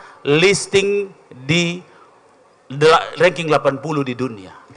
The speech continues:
Bisa dilihat Google,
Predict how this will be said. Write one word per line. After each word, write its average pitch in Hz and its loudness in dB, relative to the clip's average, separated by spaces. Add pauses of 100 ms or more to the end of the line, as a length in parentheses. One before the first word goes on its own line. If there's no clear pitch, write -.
(1160)
Bisa 196 2
dilihat 208 4
Google, 220 6